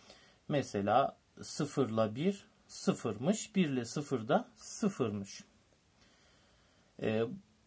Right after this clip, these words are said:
yani bir bir, bir bir hep bir gelir. Değişme özelliğinin olduğunu, e,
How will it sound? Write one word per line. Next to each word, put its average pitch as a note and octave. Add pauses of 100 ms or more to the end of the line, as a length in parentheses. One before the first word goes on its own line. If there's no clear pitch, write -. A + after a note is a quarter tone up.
(380)
yani A2
bir A#2+
bir, C3
bir A2+
bir B2+ (140)
hep -
bir B2
gelir. A2 (320)
Değişme D3+
özelliğinin G#2+
olduğunu, C#3 (600)
e, -